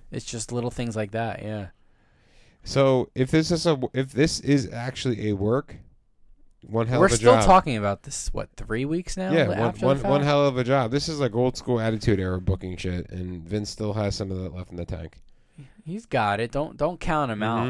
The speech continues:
Speaker 2: Mm-hmm.
Speaker 1: you know? He can pull it, and him and everybody else can pull it out when they need to. You,
Speaker 2: Yeah.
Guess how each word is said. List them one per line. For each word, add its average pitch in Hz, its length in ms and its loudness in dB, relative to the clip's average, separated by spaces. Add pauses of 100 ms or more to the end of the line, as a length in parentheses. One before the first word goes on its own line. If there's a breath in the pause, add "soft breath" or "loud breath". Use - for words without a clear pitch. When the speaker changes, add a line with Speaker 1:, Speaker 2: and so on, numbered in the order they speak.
Speaker 2:
Mm-hmm. 120 100 -14
Speaker 1:
you 101 120 -10
know? 101 180 -8
He 131 180 -10
can 117 400 -10 (200)
pull 120 340 0
it, 107 180 -6 (360)
and 98 120 -14
him 131 260 -6
and 113 120 -4
everybody 101 500 -4
else 95 400 -6
can 95 380 -14 (100)
pull 92 240 -8
it 92 60 -4
out 95 140 -2
when 95 160 -10
they 87 120 -8
need 104 280 -8
to. 90 220 -10
You, 95 160 -10
Speaker 2:
Yeah. 85 220 -6